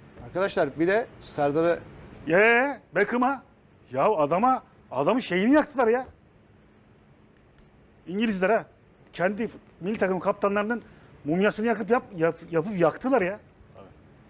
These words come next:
Speaker 2: Bizim üstümüzde çok baskı var.
Speaker 1: Arkadaşlar seksenli yılların o ortalarında biz Serdar'la beraber küçüklükten gençliğe geçerken, çocukluğa geçerken Erbo'cum, işte mesela Galatasaray'dan örnek vereyim. Erhan Onal abi,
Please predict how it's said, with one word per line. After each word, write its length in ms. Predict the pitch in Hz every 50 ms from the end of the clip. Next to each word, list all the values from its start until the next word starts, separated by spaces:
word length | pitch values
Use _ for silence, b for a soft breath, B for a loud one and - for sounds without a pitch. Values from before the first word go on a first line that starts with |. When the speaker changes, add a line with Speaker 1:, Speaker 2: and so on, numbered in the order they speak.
| - - - - - - - - _ - -
Speaker 2:
Bizim 320 | 269 254 240 269 262 254 247
üstümüzde 480 | 214 - - 220 208 208 208 202 262
çok 280 | - - 240 226 - -
baskı 320 | 185 156 - - 160 151
var. 140 | 139 127 - - - - - - - - - - - - - - - - -
Speaker 1:
Arkadaşlar 420 | 156 151 202 214 202 208 190 147
seksenli 600 | - - - 180 170 - - 202 202 202 208 214
yılların 360 | 214 208 208 202 208 208 202 - - -
o 200 | 196 185 185 185
ortalarında 560 | 185 175 - 202 202 196 196 196 196 196 175 151
biz 240 | 160 147 - - - - - - - - - - - - - - -
Serdar'la 600 | - - - 139 135 139 147 156 151 156 156 156
beraber 360 | 160 156 156 151 156 147 131
küçüklükten 600 | - 135 - 156 - - 160 131 - 170 160 156
gençliğe 400 | 147 156 151 143 - 170 165 165
geçerken, 460 | 156 151 - 180 170 156 151 165 151
çocukluğa 400 | 120 151 147 139 147 - 160 160
geçerken 440 | 156 156 147 - 214 214 185 196 170
Erbo'cum, 360 | 160 156 165 185 185 170 151 - - - - - - - - - - - - - - -
işte 180 | - - - -
mesela 200 | - - - - - -
Galatasaray'dan 480 | 156 147 135 - - 135 123 127 123
örnek 220 | 120 117 113 - 131
vereyim. 220 | 131 143 180 185 - - - - - - - -
Erhan 280 | 147 151 156 156 156 151
Onal 400 | 151 151 147 143 135 127 120 113
abi, 300 | 113 143 175 185 -